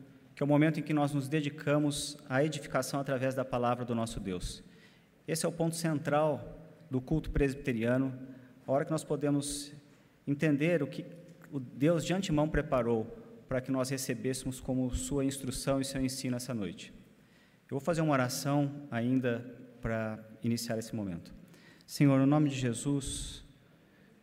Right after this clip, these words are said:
eh, nós te pedimos que o Senhor realmente conduza esse momento de forma graciosa, ó Pai. Nós bem entendemos, a hora que nos posicionamos nesse púlpito, o quanto somos fracos, frágeis, finitos,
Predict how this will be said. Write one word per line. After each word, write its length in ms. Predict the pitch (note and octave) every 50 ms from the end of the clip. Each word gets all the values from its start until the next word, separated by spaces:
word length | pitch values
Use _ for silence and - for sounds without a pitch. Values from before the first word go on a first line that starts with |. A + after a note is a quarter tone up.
| - -
eh, 360 | A#2 A#2+ A#2+ A#2+ A#2 A#2 A#2
nós 220 | B2 C3 C3 - -
te 120 | - -
pedimos 340 | - C#3+ B2 A#2+ C3 C3 C3
que 60 | -
o 40 | -
Senhor 140 | - C#3+ B2+
realmente 380 | B2+ C#3+ C#3 B2+ B2 B2+ B2+
conduza 420 | - - C3 B2 A#2 C3 C#3 B2 A#2+
esse 160 | A#2+ - -
momento 400 | A#2+ A2 G#2 A2+ A#2 B2 B2 A#2+
de 80 | B2 A#2+
forma 240 | - - A#2 A2+
graciosa, 680 | A2+ A2+ A2+ A2 - - - A2 G#2+ A#2 B2 B2 A2 G#2
ó 20 |
Pai. 360 | F#2 - - A#2+ A#2 A#2+ B2 B2 B2 - - - - - - - - - - - - - - - - - - - - - - - - - - -
Nós 580 | B2+ B2+ C3 B2+ B2 - - - - - - A2+
bem 180 | G#2+ B2 C#3+ D#3
entendemos, 960 | D3+ D3+ D3 C3 A#2+ A2 A#2 C#3 D3+ D#3 C#3 A#2+ - - - - - - - -
a 80 | - G2
hora 180 | A2 A#2 A#2+ A#2+
que 300 | A#2 - - - B2 A#2+
nos 240 | A#2+ A#2+ A#2 -
posicionamos 880 | - - A#2+ A#2 - - - C3 A#2+ B2+ C3 C3 B2+ A2+ - - - -
nesse 260 | A#2 A#2+ B2 A#2+ - B2+
púlpito, 540 | - - - C3 B2+ B2+ - - - A2 G2+ - - - - - - - - - - - -
o 80 | B2+
quanto 240 | B2 - D3 D3+ D#3
somos 320 | - - D3 C#3+ C3 - -
fracos, 540 | - B2+ B2 B2+ C3 B2+ - - - - -
frágeis, 880 | - - A2+ A#2 B2 C3+ C3+ B2 A#2+ A#2+ A2+ A2 - - - - - -
finitos, 880 | - - C3 A#2+ B2+ C#3 D3 C#3+ - - - - - - - - -